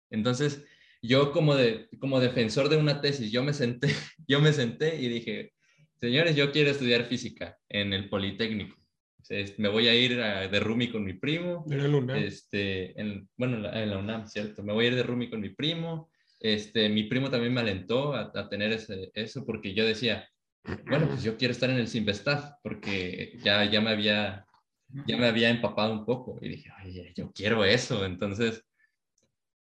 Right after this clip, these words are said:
Speaker 1: eh, para no hacerte el cuento largo, no se pudo, me dijeron que no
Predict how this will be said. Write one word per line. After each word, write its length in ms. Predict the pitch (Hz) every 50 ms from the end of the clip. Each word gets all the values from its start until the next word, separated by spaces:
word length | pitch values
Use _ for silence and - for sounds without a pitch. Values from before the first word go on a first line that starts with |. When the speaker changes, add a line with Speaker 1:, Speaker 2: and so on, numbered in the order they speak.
| _ _
Speaker 1:
eh, 680 | 117 117 117 117 113 113 110 107 104 107 107 - - _ _ _ _ _ _ _ _
para 200 | - 135 123 123 127
no 80 | 135
hacerte 240 | 139 139 151 131 160
el 60 | 147 143
cuento 260 | 156 151 147 147 143
largo, 340 | 135 135 147 156 147 156 147
no 120 | 131 127
se 140 | 127 143 123
pudo, 540 | - - 131 151 156 165 165 156 151 - - _ _
me 140 | 110 110
dijeron 340 | 107 107 107 120 110 107 107
que 120 | 107 101 98
no 360 | 110 135 156 - - -